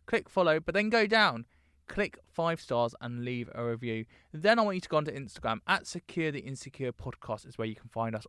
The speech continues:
All past episode teasers are there. There'll be one of Amy, uh, which you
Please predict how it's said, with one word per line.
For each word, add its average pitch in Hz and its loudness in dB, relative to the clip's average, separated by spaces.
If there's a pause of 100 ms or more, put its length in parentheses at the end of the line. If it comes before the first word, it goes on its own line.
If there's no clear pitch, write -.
(120)
All 240 4
past 190 8
episode 156 0
teasers 131 -4
are 117 -2
there. 143 6 (420)
There'll 143 0
be 143 0
one 147 4
of 123 -2
Amy, 139 -2
uh, 120 4
which 113 -4
you 123 -2